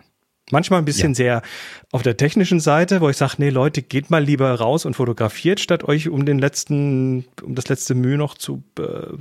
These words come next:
Speaker 1: zu kümmern.“ Aber trotzdem wichtiger,
Speaker 2: War
Speaker 1: wichtige
Speaker 2: schon,
Speaker 1: Position.
Speaker 2: also es war eigentlich schon,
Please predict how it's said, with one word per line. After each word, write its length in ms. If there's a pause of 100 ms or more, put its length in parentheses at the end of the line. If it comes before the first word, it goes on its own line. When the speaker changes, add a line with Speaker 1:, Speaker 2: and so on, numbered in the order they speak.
(380)
Speaker 1:
zu 140
kümmern.“ 340
Aber 420 (240)
trotzdem 640
wichtiger, 500 (140)
Speaker 2:
War 240
Speaker 1:
wichtige 300
Speaker 2:
schon, 120
Speaker 1:
Position. 600
Speaker 2:
also 160
es 180
war 220
eigentlich 420
schon, 520